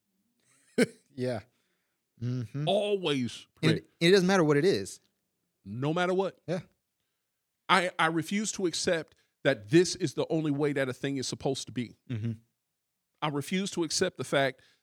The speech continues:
Speaker 2: that I gotta just wait my turn because nobody wants to give me a fair shake.
Speaker 1: Right.
Speaker 2: Either you're gonna give me the fair shake or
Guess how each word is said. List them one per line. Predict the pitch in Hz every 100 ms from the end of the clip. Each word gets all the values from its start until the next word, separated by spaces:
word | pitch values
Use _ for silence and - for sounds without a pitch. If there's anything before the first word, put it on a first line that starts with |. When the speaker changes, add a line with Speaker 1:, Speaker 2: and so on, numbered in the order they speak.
| -
Speaker 2:
that | 135
I | 147
gotta | 147 143
just | 143 135
wait | 123 156 180
my | - 151 -
turn | - 190 175 127 113 110 107 _ _ _ _ _ _
because | - 151 - 143 135 131
nobody | 127 165 156 143 143 139
wants | 147 139
to | -
give | 127 147 127
me | 135 139
a | 117
fair | - 160 135 110
shake. | - 180 151 - -
Speaker 1:
Right. | - _ _ _ _ _ _ _ _ _ _ _ _ _ _ _ _ _ _ _ _ _ -
Speaker 2:
Either | 185 170 156
you're | 139 151 170
gonna | 180 151
give | 135 123 185 160
me | 160 156 139 - _ -
the | 156
fair | - - 180 175 135
shake | - - 220 202 107 - - _ _ _ _
or | 190 214 190 120 123